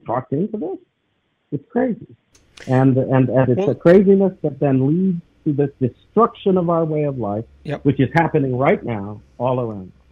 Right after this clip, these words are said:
Speaker 2: Let me, let me see if I can ask a, a question. Maybe you can, you can, you can get on that too, because I think the things
Speaker 1: Mm.
Speaker 2: that you've brought out are, are the pretty apparent things that people see, uh, whether
Speaker 1: Mm.
Speaker 2: it is, uh, the accept-, accepting of sodomy,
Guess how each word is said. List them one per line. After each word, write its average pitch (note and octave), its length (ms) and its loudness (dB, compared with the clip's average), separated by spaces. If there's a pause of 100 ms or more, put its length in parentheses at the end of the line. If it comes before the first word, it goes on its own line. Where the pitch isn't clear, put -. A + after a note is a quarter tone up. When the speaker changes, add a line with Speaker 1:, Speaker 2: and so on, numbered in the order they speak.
(380)
Speaker 2:
Let G3 100 -4
me, C4 160 -8
let G#3 120 -8
me B3 80 -6
see - 140 -8
if A3 100 -10
I F#3 60 -6
can D#3+ 140 -10
ask D#3+ 380 -8
a, C3+ 260 -6
a B2+ 40 -10
question. C3+ 480 -8
Maybe B2 180 -8
you B2+ 100 -10
can, A#2+ 320 -12
you C3 160 -10
can, A#2 400 -12
you B2 160 -14
can C3 160 -10
get C3 140 -8
on B2+ 160 -8
that B2+ 240 -10
too, D3+ 240 -8
because B2+ 420 -10 (160)
I C#3 80 -14
think F3 220 -10
the D3+ 80 -10
things D3+ 320 -4
Speaker 1:
Mm. - 60 -10
Speaker 2:
that D3 80 -10
you've C3+ 180 -10
brought C#3 220 -8
out C#3+ 180 -8
are, B2 240 -8
are B2 80 -6
the A#2 100 -8
pretty D3 360 -8
apparent F3 600 -8
things A#2 360 -8
that A2+ 140 -16
people G#2+ 320 -16
see, G#2 460 -14 (480)
uh, A#2 240 -8
whether A#2+ 340 -4
Speaker 1:
Mm. A#2+ 100 0
Speaker 2:
it B2 80 -4
is, B2 380 -4
uh, A2+ 340 -6 (120)
the A#2 460 -10
accept-, B2+ 380 -8
accepting B2+ 800 -10
of A2 100 -10
sodomy, B2+ 640 -6